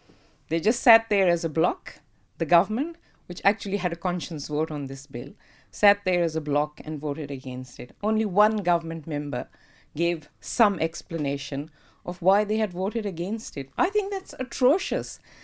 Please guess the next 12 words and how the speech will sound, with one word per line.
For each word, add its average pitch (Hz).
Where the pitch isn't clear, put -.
The 220
community 302
has 202
been 175
behind 170
this 156
campaign 156
to 147
decriminalise 143
abortion 143
for 226
years. 156